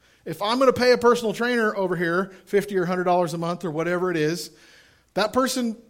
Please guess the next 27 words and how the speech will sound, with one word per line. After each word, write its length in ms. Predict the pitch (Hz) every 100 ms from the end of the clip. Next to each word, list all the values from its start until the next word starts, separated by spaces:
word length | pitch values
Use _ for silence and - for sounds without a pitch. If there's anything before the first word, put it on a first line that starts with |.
| _ _ _ -
is 160 | 202
not 300 | 208 240 247
gonna 180 | 226 226
say, 320 | 202 233 220 -
"Oh, 320 | 233 247 196
yeah, 240 | 180 226 185
okay, 420 | 208 226 214 214
Mitch, 300 | 214 233 -
yeah, 100 | 214
you're 80 | 202
too 180 | 220
tired 420 | 202 - 165 226 262
to 40 |
exercise 520 | 254 247 - 262 254
today? 260 | - 269 269
Well, 80 | 180
that's 240 | 190 190
fine. 400 | - 196 208 185
We'll 80 | 165
see 180 | - 226
you 120 | 233
on 120 | 214
Thursday. 640 | 240 233 208 - 104 - _ _ -
We'll 120 | 220
try 240 | 220 240 233
it 40 |
again." 400 | 214 220 170